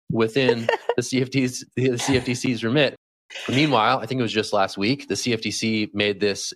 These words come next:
Speaker 1: took this action against UkiDAO, which is the thing that followed B Z X.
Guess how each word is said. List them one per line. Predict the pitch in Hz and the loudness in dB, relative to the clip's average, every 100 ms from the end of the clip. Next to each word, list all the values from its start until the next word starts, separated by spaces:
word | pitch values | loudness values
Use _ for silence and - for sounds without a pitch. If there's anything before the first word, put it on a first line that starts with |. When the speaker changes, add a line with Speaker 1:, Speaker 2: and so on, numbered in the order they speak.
| - | -6
Speaker 1:
took | 104 | -4
this | 95 92 | -2 0
action | 90 - 107 | 0 -2 -4
against | 98 95 87 - - _ - | -2 -4 -4 -8 -10 _ -4
UkiDAO, | 156 127 98 85 85 139 131 | -4 -2 0 2 2 0 -2
which | 95 95 | -6 -2
is | 98 92 - - | -2 -2 -6 -6
the | - | -6
thing | - 98 87 | -2 -2 0
that | 90 - | -2 0
followed | 95 90 85 | 0 0 -2
B | 80 87 | -4 -6
Z | 87 78 | -2 -2
X. | 104 - - | -2 -4 -8